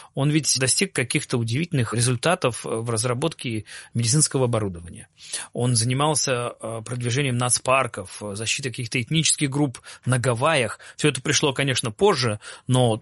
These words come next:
это то, что даёт достаток человеку, на которого вдруг обрушилась вот эта мировая слава. И он, конечно, объехал полмира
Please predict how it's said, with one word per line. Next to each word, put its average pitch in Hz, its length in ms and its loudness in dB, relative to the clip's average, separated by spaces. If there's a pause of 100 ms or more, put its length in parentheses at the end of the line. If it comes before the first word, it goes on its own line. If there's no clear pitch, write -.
(100)
это 143 160 -2
то, 208 120 4
что - 140 -2
даёт 120 280 2
достаток 107 600 -2
человеку, 120 380 -2
на 113 100 0
которого 110 340 -2
вдруг 131 280 -2
обрушилась 120 520 -4
вот 104 140 -4
эта 131 200 0
мировая 117 500 4
слава. - 420 0 (240)
И 139 60 0
он, 147 100 2
конечно, 143 380 2
объехал 127 360 0
полмира 160 480 0